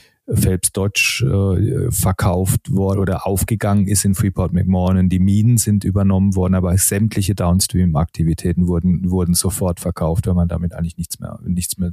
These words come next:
zu tun haben will. Und das macht ja auch einen, eine gewissen, einen gewissen Sinn, weil die weiter, die Veredelung, die man erzielt oder der Value, der Added Value bei einem Rod ist nicht so erschreckend hoch. Aber,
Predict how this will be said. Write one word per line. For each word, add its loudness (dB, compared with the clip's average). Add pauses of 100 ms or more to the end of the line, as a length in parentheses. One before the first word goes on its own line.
(120)
zu 0
tun 0
haben 4
will. 2
Und 2
das 2
macht 2
ja 0
auch 0
einen, 4
eine 2
gewissen, 0
einen 2
gewissen 0
Sinn, 2
weil 2
die 2
weiter, 0
die -2
Veredelung, 0
die 0
man 2
erzielt 0
oder 2
der 0
Value, 2 (220)
der -2
Added -2
Value 0 (180)
bei -2
einem 2
Rod -2
ist -2
nicht 2
so 2
erschreckend -4
hoch. -2
Aber, 0